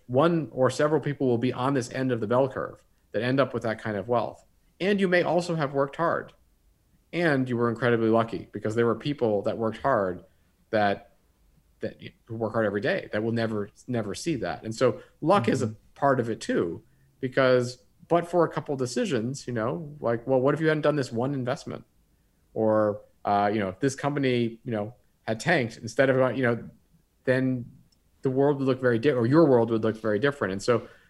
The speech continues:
Speaker 1: you know, luck is a, is a big part of it as well. Uh, and so, and I don't wanna discount that at all. It's not the only thing, but, you know, the world is random sometimes, and you gotta recognize that.
Speaker 2: It, it's so random. I, I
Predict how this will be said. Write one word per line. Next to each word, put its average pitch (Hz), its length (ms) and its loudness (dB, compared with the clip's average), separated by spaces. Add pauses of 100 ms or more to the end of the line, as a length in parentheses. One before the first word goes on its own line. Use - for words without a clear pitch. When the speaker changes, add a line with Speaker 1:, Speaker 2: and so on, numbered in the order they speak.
(120)
Speaker 1:
you 160 60 -4
know, 135 80 4
luck 147 300 2
is 143 160 4
a, 123 280 6
is 123 160 0
a 123 80 6
big 120 560 -2 (460)
part 139 240 4
of 117 80 2
it 107 100 0
as 101 140 -2
well. 117 440 -4
Uh, 98 460 -4
and 101 160 -6
so, 101 360 0
and 101 100 -2
I 107 80 -2
don't 110 320 0 (420)
wanna 107 220 0
discount 120 480 -6
that 85 280 -8
at 101 60 -10
all. 95 140 -4
It's 113 100 -8
not 135 160 0
the 113 100 -2
only 123 440 -2 (240)
thing, 135 400 -2
but, 113 300 0
you 139 60 -6
know, 117 180 0
the 135 100 0
world 139 280 2
is 131 100 -2
random 117 360 -2
sometimes, 87 600 -10
and 95 420 -10
you 104 100 -8
gotta 107 180 -2
recognize 101 480 -6
that. - 180 -16 (1200)
Speaker 2:
It, 127 240 -2
it's 135 420 2
so 160 240 8
random. 131 380 8
I, 120 200 10
I 113 220 4